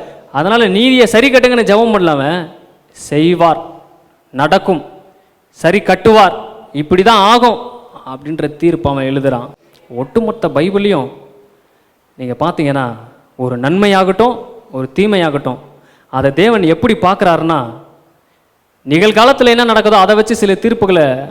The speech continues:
அவர் எடுக்கிறதே கிடையாது. ஆபிரகாமை வீட்டிலேருந்து அழைக்கும் பொழுதே ஜாதிகளுக்கு தகப்பனா அவனை பார்க்கறாரு. ஆமென். யாக்கோபு அப்பா அம்மா வீட்டிலேருந்து கிளப்பும் பொழுதே பன்னெண்டு கோத்திர பிதாக்களா இவனுக்குள்ள இருக்கிறத அவர் பார்க்கறாரு. பிரச்சனைகளையும் அப்படிதான் பார்க்கறாரு.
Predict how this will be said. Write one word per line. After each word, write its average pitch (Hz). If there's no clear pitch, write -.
அவர் 143
எடுக்கிறதே 170
கிடையாது. 135
ஆபிரகாமை 196
வீட்டிலேருந்து 226
அழைக்கும் 220
பொழுதே 208
ஜாதிகளுக்கு 185
தகப்பனா 180
அவனை 147
பார்க்கறாரு. 143
ஆமென். 156
யாக்கோபு 202
அப்பா 190
அம்மா 214
வீட்டிலேருந்து 220
கிளப்பும் 208
பொழுதே 180
பன்னெண்டு 208
கோத்திர 220
பிதாக்களா 233
இவனுக்குள்ள 202
இருக்கிறத 196
அவர் 165
பார்க்கறாரு. 170
பிரச்சனைகளையும் 269
அப்படிதான் 226
பார்க்கறாரு. 165